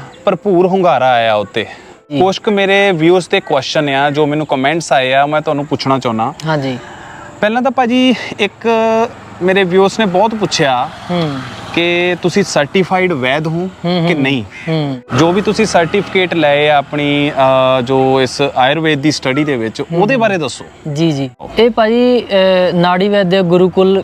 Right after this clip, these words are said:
Speaker 2: ਕਰਨਾਲ ਦੇ ਵਿੱਚ ਆ, ਹਰਿਆਣਾ ਸਟੇਟ।
Speaker 1: ਠੀਕ ਆ ਜੀ।
Speaker 2: ਉੱਥੇ ਬੈਸਟ ਇੰਡੀਆ ਦੇ ਜਿਹੜੇ ਨਾੜੀ ਵੈਦ ਆ, ਨਾੜੀ ਵੈਦ ਅਜੀਤ ਸਿੰਘ ਯਾਦਵ ਜੀ।
Speaker 1: ਠੀਕ ਆ ਜੀ।
Speaker 2: ਉਹਨਾਂ ਦਾ ਭਾਜੀ ਮੈਂ ਸ਼ਾਗਿਰਦ ਆ।
Speaker 1: ਠੀਕ ਆ ਜੀ।
Speaker 2: ਉਹਨਾਂ ਤੋਂ ਮੈਂ ਨਾੜੀ ਪ੍ਰੀਖਣ ਸਿੱਖੀ।
Speaker 1: ਓਕੇ।
Speaker 2: ਤੇ ਉਹਦੇ ਵਿੱਚ ਹੀ ਫਿਰ ਜਿਹੜੇ ਉੱਥੇ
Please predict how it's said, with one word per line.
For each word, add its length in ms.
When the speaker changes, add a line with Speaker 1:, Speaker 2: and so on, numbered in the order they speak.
Speaker 2:
ਕਰਨਾਲ 420
ਦੇ 80
ਵਿੱਚ 240
ਆ, 80
ਹਰਿਆਣਾ 400
ਸਟੇਟ। 340
Speaker 1:
ਠੀਕ 240
ਆ 40
ਜੀ। 120
Speaker 2:
ਉੱਥੇ 280
ਬੈਸਟ 380
ਇੰਡੀਆ 380
ਦੇ 100
ਜਿਹੜੇ 240
ਨਾੜੀ 320
ਵੈਦ 280
ਆ, 100
ਨਾੜੀ 260
ਵੈਦ 280
ਅਜੀਤ 220
ਸਿੰਘ 180
ਯਾਦਵ 320
ਜੀ। 180
Speaker 1:
ਠੀਕ 220
ਆ 40
ਜੀ। 120
Speaker 2:
ਉਹਨਾਂ 240
ਦਾ 120
ਭਾਜੀ 220
ਮੈਂ 120
ਸ਼ਾਗਿਰਦ 400
ਆ। 120
Speaker 1:
ਠੀਕ 240
ਆ 40
ਜੀ। 120
Speaker 2:
ਉਹਨਾਂ 200
ਤੋਂ 100
ਮੈਂ 120
ਨਾੜੀ 280
ਪ੍ਰੀਖਣ 380
ਸਿੱਖੀ। 360
Speaker 1:
ਓਕੇ। 320
Speaker 2:
ਤੇ 60
ਉਹਦੇ 300
ਵਿੱਚ 320
ਹੀ 80
ਫਿਰ 160
ਜਿਹੜੇ 200
ਉੱਥੇ 440